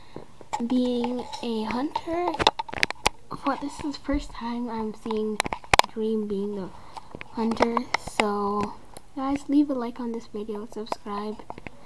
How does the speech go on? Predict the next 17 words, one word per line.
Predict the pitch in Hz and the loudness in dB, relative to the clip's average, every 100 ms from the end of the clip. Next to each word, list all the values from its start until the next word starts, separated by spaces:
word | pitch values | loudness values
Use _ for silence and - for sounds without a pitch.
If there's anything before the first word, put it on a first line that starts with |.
| - - - | -14 -12 -2
to | |
my | 214 202 208 | 0 0 -2
channel. | - 180 185 196 196 233 - - - - - - - - - - | 4 4 4 -4 -10 -10 -10 -10 -10 -10 -10 -12 -10 -2 6 6
Yeah, | 285 277 277 302 - | 8 2 0 -6 -2
that | 269 | 0
would | 269 | 0
help | 233 226 - | -2 -4 -4
this | 220 - | -6 -6
day. | 220 202 202 - - - - - - - - - - - - - - - - - - - - - - - - - - - - - - - - | -6 -6 -6 -10 -14 -14 -14 -14 -14 -14 -14 -14 -14 -14 -14 -14 -14 -14 -14 -14 -16 -16 -16 -16 -16 -16 -16 -14 -14 -14 -14 -16 -14 -16 -12
Thumbs | - 285 285 | 4 4 6
up. | 277 - - - - - - - - - - - - - - - - - - - - - - - - - - - - - - - - - - - - | 2 0 -14 -14 -12 -8 -8 -8 -12 -12 -12 -14 -14 -14 -14 -10 -10 -10 -14 -14 -14 -10 -10 -10 -14 -14 -6 -6 -6 -14 -14 -14 -14 -14 -14 -16 -14
So, | - - 330 320 320 320 - - - | -12 2 6 8 6 4 0 -10 -10
let's | 262 247 233 277 302 - - | -2 2 6 4 4 -4 -8
get | 302 240 254 | -2 -2 0
into | 269 269 262 254 | 2 6 8 8
this | 240 233 | 4 2
video. | 254 233 233 233 226 247 | 2 4 4 4 2 0